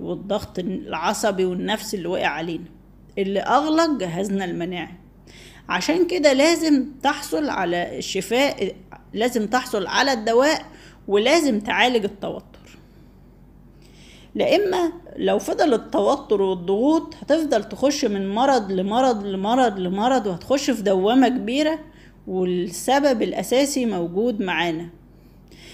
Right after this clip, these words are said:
زي ما قلنا كده، التوتر بيعمل حاجتين، بيوقف النمو وبيقفل جهازنا المناعي. في كمان بقى مشكلة تالتة كمان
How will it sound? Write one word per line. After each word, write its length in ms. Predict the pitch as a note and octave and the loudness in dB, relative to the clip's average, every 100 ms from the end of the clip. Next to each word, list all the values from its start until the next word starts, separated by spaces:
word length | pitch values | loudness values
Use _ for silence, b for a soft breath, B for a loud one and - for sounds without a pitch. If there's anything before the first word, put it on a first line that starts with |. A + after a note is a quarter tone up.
| B - | B 2
زي 220 | A3+ G4+ A#4 | 6 6 6
ما 100 | B3 | 4
قلنا 220 | D4 E4+ | 4 2
كده، 340 | C4 D4+ D#4+ C#4 | 2 2 0 0
التوتر 600 | - G3 A#3+ D4+ C#4+ B3+ | -4 -4 -4 -4 -4 -2
بيعمل 420 | G#3 G#3+ B3 G#3+ | 0 0 0 -2
حاجتين، 520 | - G3 G#3 B3 G#3+ | -8 -4 2 2 2
بيوقف 500 | F3 E3+ A3 - G#3+ | 0 0 0 -2 -4
النمو 500 | F3+ F3+ G3 B3+ C4+ | -4 -2 0 0 2
وبيقفل 760 | G3 G#3 G#3+ B3 - - F3 E3 | 0 2 4 4 0 -8 -10 -8
جهازنا 480 | E3+ G#3 A#3+ G3+ F3+ | -4 -4 -2 -4 -6
المناعي. 540 | E3 E3+ F3 E3 - - - - - - - B B B B B - | -6 -6 -6 -6 -10 -18 -20 -20 -20 -20 -20 B B B B B -4
في 220 | D4 G4 | 0 0
كمان 380 | - A#3+ D4+ C#4+ | 0 0 2 4
بقى 200 | D4 C#4 | 4 2
مشكلة 600 | A3+ - - C4 A#3+ G3+ | 0 -4 -2 2 2 2
تالتة 440 | G3 A3 C4 - | 0 0 0 -2
كمان 640 | G#3 - F#3 A3 D#4 C#4+ | -2 -2 -2 2 4 4